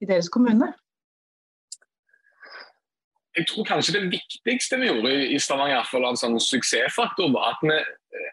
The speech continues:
Speaker 2: veldig sånn bevisst skapte en entusiasme, eh, rundt, eh, Rødt og, og hva Rødt, eh, var. Det høres litt banalt ut, men jeg tror det var et veldig bra utgangspunkt for det som ellers er en godt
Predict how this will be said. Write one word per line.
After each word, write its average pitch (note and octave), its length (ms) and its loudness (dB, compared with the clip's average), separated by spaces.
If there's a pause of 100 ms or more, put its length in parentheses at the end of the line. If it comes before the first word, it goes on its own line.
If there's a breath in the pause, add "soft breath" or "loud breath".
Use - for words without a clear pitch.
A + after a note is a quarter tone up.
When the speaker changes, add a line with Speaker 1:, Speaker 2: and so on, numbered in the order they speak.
Speaker 2:
veldig C3+ 260 2
sånn D#3 140 0
bevisst D#3+ 540 0
skapte C3+ 420 -2
en D3 160 -2
entusiasme, E3 880 0 (260)
eh, C#3+ 440 2 (120)
rundt, E3 280 0 (120)
eh, D3 240 2
Rødt - 320 -2
og, C#3+ 320 2
og B2+ 160 -2
hva B2 220 2
Rødt, - 420 -4
eh, B2 220 2 (480)
var. D3+ 380 2
Det E3+ 320 2
høres D3+ 300 2
litt E3+ 140 0
banalt F3 480 0
ut, F#3 140 2
men D#3+ 160 2
jeg E3 60 -2
tror E3 120 -2
det D#3 160 0
var D#3 120 2
et D#3 120 0
veldig C3 240 2
bra C#3 160 0 (120)
utgangspunkt D3 760 0
for C#3 440 0
det B2+ 160 2
som C3 260 -2
ellers E3 260 2
er D3+ 120 4
en D3 160 4
godt D3 160 -2